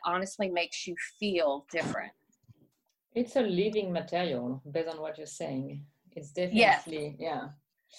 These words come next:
Speaker 2: All right. So, wha-, can you, um, what is plaster exactly?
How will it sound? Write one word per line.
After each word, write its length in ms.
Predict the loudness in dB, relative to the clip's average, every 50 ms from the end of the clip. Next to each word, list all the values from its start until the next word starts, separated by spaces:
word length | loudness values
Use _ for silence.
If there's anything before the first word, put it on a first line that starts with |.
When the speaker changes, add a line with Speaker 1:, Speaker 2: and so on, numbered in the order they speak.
| -20 -20 -20 -20 _ -6
Speaker 2:
All 100 | -4 -2
right. 240 | 0 2 0 0 2
So, 160 | 4 4 4
wha-, 320 | 6 6 6 6 6 4 4 2
can 140 | 2 2
you, 340 | 2 2 2 2 2 0 -2 -4 -8 -12 -10 -10 -12 -10 -4 0
um, 400 | 2 2 2 2 -2 -6 -8 -12 _ _ _ _ _ _ _ _ -20 -12 -4 0
what 120 | 0 0
is 200 | 0 0 -6 -8 -2
plaster 560 | 2 2 2 2 0 -2 -4 -6 -6 -8 -12 -12
exactly? 540 | -10 -8 -6 -6 -8 -8 -12 -14 -14 -16